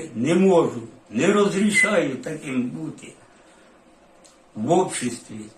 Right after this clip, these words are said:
І я прошу вас, займіться ним, поможіть йому, щоб він пішов туди, куди пішов.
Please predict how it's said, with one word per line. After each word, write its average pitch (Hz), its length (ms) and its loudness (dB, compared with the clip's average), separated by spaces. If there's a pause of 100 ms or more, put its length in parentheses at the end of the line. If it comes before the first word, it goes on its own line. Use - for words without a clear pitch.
(1000)
І 131 120 -6
я 135 200 2
прошу 165 560 0
вас, 143 400 -4 (760)
займіться 156 720 -2
ним, 113 260 -8 (760)
поможіть 208 680 4
йому, 127 300 -4
щоб - 180 -12 (120)
він 170 200 -10 (460)
пішов 156 540 -2 (100)
туди, 139 420 -4 (420)
куди 131 280 -2
пішов. 135 580 -8